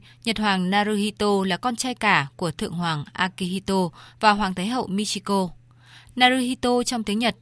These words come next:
được tạo thành từ hai chữ Hán theo tư tưởng Khổng Tử, có nghĩa là người nhận khí chất từ trời cao. Nhật Hoàng Naruhito là Nhật Hoàng đầu tiên sinh ra sau Chiến tranh Thế giới thứ hai và là người đầu tiên được các bậc sinh thành tự tay chăm sóc.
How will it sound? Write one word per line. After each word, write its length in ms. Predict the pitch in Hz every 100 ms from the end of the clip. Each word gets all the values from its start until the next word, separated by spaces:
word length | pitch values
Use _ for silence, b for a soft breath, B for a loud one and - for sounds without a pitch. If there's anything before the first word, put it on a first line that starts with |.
| -
được 200 | 196 -
tạo 140 | 151
thành 280 | - 185 165
từ 200 | 190 180
hai 240 | 160 233
chữ 160 | 220 220
Hán 380 | 214 190 175 226
theo 160 | 247 202
tư 160 | 202
tưởng 280 | 196 208 170
Khổng 260 | - 190 160
Tử, 280 | 202 196 147 B B B
có 120 | 240
nghĩa 260 | 240 214 277
là 200 | 262 170
người 320 | 160 170 151
nhận 220 | 165 -
khí 220 | - 185
chất 220 | 180 277 - -
từ 160 | 180
trời 200 | 147 160
cao. 360 | - 185 185 165 - _ _ B B B B
Nhật 140 | 226 214
Hoàng 280 | 208 180
Naruhito 680 | 196 202 208 202 202 214 202
là 120 | 202
Nhật 180 | 170 175
Hoàng 200 | 190 175
đầu 160 | 175 165
tiên 320 | - 247 226 B B B
sinh 240 | - 262
ra 240 | 247 240 233
sau 220 | 233 214
Chiến 240 | - 185
tranh 180 | 214 202
Thế 120 | 185
giới 180 | 170 165
thứ 120 | 196
hai 320 | 202 208 190 180 B B
và 120 | 240
là 100 | 214
người 180 | 196 190
đầu 140 | 185 175
tiên 340 | 262 262 240
được 120 | 175
các 120 | 254
bậc 200 | 226 190
sinh 200 | - 254
thành 260 | 233 202 147
tự 220 | - 185 -
tay 140 | 170
chăm 180 | 180 151
sóc. 240 | 240 285